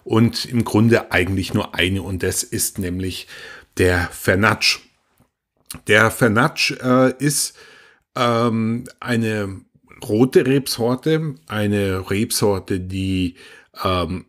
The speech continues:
eher auf der blassen Farbe ist, auf der blassen Seite mit ihrer Farbe ist, sehr große Beeren und sehr große Trauben hervorbringt und damit grundsätzlich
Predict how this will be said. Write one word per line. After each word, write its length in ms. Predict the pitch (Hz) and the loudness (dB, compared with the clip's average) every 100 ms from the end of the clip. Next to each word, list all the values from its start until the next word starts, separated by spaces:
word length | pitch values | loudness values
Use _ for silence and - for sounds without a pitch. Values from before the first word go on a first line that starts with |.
| _ | _
eher 640 | 117 101 95 92 87 90 - | 2 2 2 0 -4 -8 -10
auf 180 | 117 - | -10 -8
der 120 | 95 | -10
blassen 580 | - 98 117 - 185 156 | -4 0 2 2 4 2
Farbe 480 | - 131 147 151 | 2 2 4 4
ist, 540 | 156 151 147 160 156 - | 6 6 4 2 2 0
auf 160 | - | -2
der 80 | - | -4
blassen 420 | - 107 127 - | 0 0 0 0
Seite 340 | 131 123 127 127 | 2 2 2 4
mit 140 | 123 | 2
ihrer 260 | - 117 117 | 2 -2 -2
Farbe 400 | - 107 113 110 | -4 -4 -2 -2
ist, 300 | - 113 - | -2 -4 0
sehr 180 | 107 98 | 0 0
große 460 | - 98 117 117 | -2 2 4 2
Beeren 460 | 90 98 101 117 127 | 0 0 2 4 2
und 360 | - 110 107 | 0 0 0
sehr 300 | 104 107 92 | 0 -2 -2
große 720 | 92 - - 90 92 92 92 - | -4 -10 -6 -2 -2 -2 -6 -6
Trauben 560 | - 80 95 110 98 | -10 0 0 2 -2
hervorbringt 880 | - 92 - - 95 110 123 120 123 | -2 -8 -6 0 2 2 4 4 2
und 220 | - 98 | -2 -4
damit 420 | 85 85 107 87 | -2 0 -2 -2
grundsätzlich 880 | - 101 117 120 101 - - 104 101 | -4 2 2 2 -2 -2 0 0 0